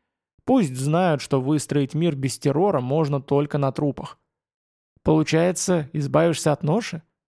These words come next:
"Что ты? Я уже не сбегу от того, что совершил". Мы не останавливались на привал.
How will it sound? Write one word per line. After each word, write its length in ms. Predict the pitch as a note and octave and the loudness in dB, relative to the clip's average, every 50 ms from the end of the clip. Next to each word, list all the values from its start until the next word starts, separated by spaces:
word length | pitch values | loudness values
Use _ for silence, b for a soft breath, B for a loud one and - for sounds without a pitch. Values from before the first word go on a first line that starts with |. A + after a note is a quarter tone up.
| _ _ _ _ _ _ _ | _ _ _ _ _ _ _
"Что 440 | - - - - - B3+ C4+ B3+ A#3+ | -14 -10 -2 4 4 6 6 6 2
ты? 360 | - - C#3+ B2+ - - E3+ _ _ _ _ _ _ - | 0 -2 -4 -4 -4 -8 -12 _ _ _ _ _ _ -2
Я 180 | - D#3 F#3 G#3 | 2 2 4 4
уже 180 | G3 E3+ G3+ F#3+ | 4 2 2 2
не 120 | F#3+ F#3+ | 2 0
сбегу 340 | E3+ E3 G3 G3+ E3+ F3+ F3 | 0 0 0 2 2 2 2
от 160 | D3+ C3+ - | 2 0 2
того, 260 | - C#3+ C#3 C3+ B2+ | 2 2 2 2 0
что 160 | - - C3+ | -4 -4 -6
совершил". 520 | C3 - C#3 C3+ C3+ - - - - - - _ _ _ _ _ _ _ _ _ _ _ _ _ _ _ _ _ _ _ _ _ _ _ | -4 -2 -2 -2 -2 -2 -4 -8 -10 -10 -14 _ _ _ _ _ _ _ _ _ _ _ _ _ _ _ _ _ _ _ _ _ _ _
Мы 160 | - F3 B3 B3 | 0 0 2 4
не 80 | A3 | 2
останавливались 720 | F#3+ D#3 - - D3 C#3+ C3+ B2+ C3 D3 C3+ C#3 C3+ - - | 2 2 2 0 0 0 0 -4 -4 -4 -2 -2 -2 -2 -4
на 80 | D3 C3 | -4 -4
привал. 440 | - C3+ C3+ B2+ - E3 F3 _ | -4 -4 -4 -4 -6 -12 -14 _